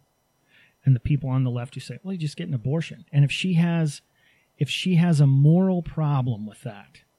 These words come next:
and is like, "I don't know if I wanna do this," they don't even talk about adoption as an option for them.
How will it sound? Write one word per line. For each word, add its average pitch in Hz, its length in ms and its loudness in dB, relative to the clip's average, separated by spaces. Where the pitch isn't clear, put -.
and 127 80 2
is 123 80 0
like, 131 300 0
"I 147 40 6
don't 175 140 2
know 151 80 4
if 135 100 -2
I 147 40 2
wanna 139 220 2
do 147 220 4
this," 127 320 0
they 156 120 4
don't 240 140 0
even 165 180 -2
talk 160 360 -2
about 127 300 -4
adoption 120 680 -4
as 127 120 2
an 139 180 2
option 151 480 -2
for 117 160 -6
them. 110 220 -10